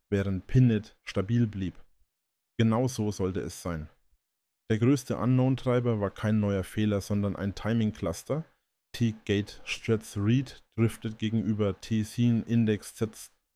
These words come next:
Visible in bestimmten Zeitfenstern leicht auseinander. Das bestätigt meine Hypothese.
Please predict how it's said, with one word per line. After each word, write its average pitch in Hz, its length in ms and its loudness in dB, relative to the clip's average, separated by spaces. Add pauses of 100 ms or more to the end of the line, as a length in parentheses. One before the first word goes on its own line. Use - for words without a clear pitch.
Visible 110 480 4
in 101 180 0
bestimmten 110 460 0
Zeitfenstern 101 760 0
leicht 95 280 0
auseinander. 92 680 -2 (920)
Das 113 140 0
bestätigt 107 520 -2
meine 101 200 2
Hypothese. 101 720 -2